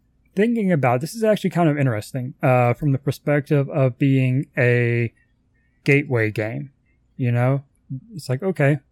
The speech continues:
well, you have a, a kid who's getting a little bit older. They liked Minecraft, but, you know, okay, well, Minecraft Dungeons then, and this is kinda like, oh, this is an interesting type of game, and then,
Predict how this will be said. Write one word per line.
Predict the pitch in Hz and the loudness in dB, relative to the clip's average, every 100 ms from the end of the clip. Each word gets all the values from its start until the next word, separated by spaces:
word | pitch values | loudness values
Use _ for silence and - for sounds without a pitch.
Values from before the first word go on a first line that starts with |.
| - | -2
well, | 135 139 139 | 2 4 4
you | 156 135 117 | 0 -2 0
have | 147 139 135 131 170 | 2 4 2 0 0
a, | 139 131 131 123 _ _ _ _ - | 0 0 0 -4 _ _ _ _ -6
a | 147 147 | -4 -4
kid | - 190 185 | -4 -2 0
who's | 175 - | -2 0
getting | 165 156 | 0 2
a | |
little | 139 143 | 2 2
bit | 160 | 4
older. | 151 156 151 156 - | 6 6 4 2 -2
They | 147 139 | 2 4
liked | 143 139 147 | 4 2 2
Minecraft, | 139 139 139 135 139 127 123 - _ | 2 4 2 0 0 2 0 -6 _
but, | 127 117 - _ _ _ _ _ | -2 -2 -4 _ _ _ _ _
you | 156 | -2
know, | 123 110 107 - _ _ _ _ - | 0 -2 -4 -10 _ _ _ _ -6
okay, | 185 170 143 | -4 0 2
well, | 139 151 | 4 4
Minecraft | 143 135 151 143 | 2 2 2 2
Dungeons | 185 202 151 131 - | 2 2 2 2 2
then, | 139 | 2
and | 143 131 | 2 2
this | 135 - | 0 -4
is | |
kinda | - 143 | -4 0
like, | 139 139 262 | 0 -2 -2
oh, | 214 147 117 - _ 131 | 2 2 2 -6 _ -4
this | 127 | -4
is | 196 | 0
an | 185 156 | 0 0
interesting | 135 123 - 131 | 0 0 0 -2
type | 135 123 | -2 -2
of | |
game, | 120 120 143 | -2 0 2
and | 156 | 2
then, | 135 | 2